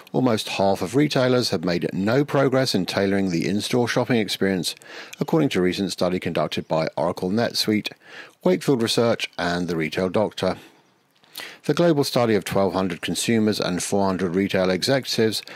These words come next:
across the U S, U K, and Australia dispelled stereotypes around generations and found big differences in generational expectations across baby boomers,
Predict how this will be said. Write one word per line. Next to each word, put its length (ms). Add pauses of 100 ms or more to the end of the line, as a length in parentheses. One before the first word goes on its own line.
(180)
across 300
the 140
U 200
S, 220
U 140
K, 200
and 80
Australia 640 (460)
dispelled 400
stereotypes 800
around 280
generations 760
and 260
found 320
big 200
differences 480
in 180
generational 500
expectations 800
across 320
baby 420
boomers, 600